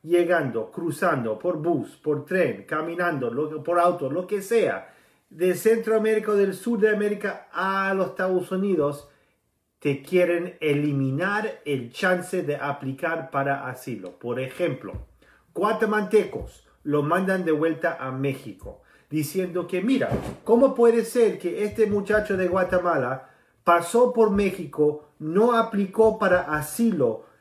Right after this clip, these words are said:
en México y vino directamente a los Estados Unidos?" Trump quiere decir, "No, si estás pasando por estos otros países, tienes que parar y pedir asilo en ese país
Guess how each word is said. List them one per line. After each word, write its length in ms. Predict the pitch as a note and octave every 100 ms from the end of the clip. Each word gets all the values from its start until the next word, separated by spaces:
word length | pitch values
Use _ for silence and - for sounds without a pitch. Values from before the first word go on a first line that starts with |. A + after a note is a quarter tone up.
| _
en 200 | D#3 C#3+ C3+
México 560 | C3 - C3 C#3+ D3+ F#3
y 140 | D3+
vino 260 | F3 F3 D3
directamente 640 | D3 D#3+ D3+ C#3 C3+ C3
a 20 |
los 120 | B2+
Estados 260 | - A#2 G2+
Unidos?" 280 | F#2 - _ _ _ _
Trump 340 | - A#3 G#3
quiere 180 | G#3 G3+
decir, 280 | - G3+ F3+
"No, 300 | D4+ C#4 - _ - - _ _ _ _ _ -
si 160 | - D3+
estás 220 | A3+ G#3+
pasando 460 | A#3+ - A#3 A3+ -
por 120 | G3
estos 280 | F#3+ F#3+ F#3+
otros 300 | F#3+ G3 -
países, 580 | F3 C3+ - C#3+ - _ _ _ _
tienes 380 | - A3 A#3+ A#3
que 140 | G#3+
parar 640 | G3 E3+ D#3+ F#3+ G#3+ G#3 -
y 180 | F#3+ F3+
pedir 500 | C#3+ E3 F3+ A3 G#3
asilo 580 | F3+ F3+ - F#3 F3 -
en 220 | D#3+ F3
ese 280 | B3 C4 B3+
país 580 | B3 F#3+ E3 D3+ -